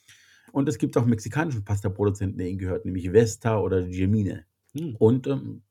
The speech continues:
Speaker 1: die sind also auf der ganzen Welt eben vertreten mit Eigenmarken oftmals, um sich eben nicht komplett wieder bei Null erfinden zu müssen, sondern einfach im Markt einzusteigen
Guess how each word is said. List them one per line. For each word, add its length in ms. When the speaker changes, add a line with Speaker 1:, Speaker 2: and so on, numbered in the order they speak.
Speaker 1:
die 80
sind 120
also 140
auf 60
der 80
ganzen 260
Welt 160
eben 160
vertreten 420
mit 120
Eigenmarken 520
oftmals, 540
um 160
sich 240
eben 240
nicht 220
komplett 320
wieder 140
bei 100
Null 340
erfinden 380
zu 100
müssen, 220
sondern 240
einfach 180
im 160
Markt 340
einzusteigen 680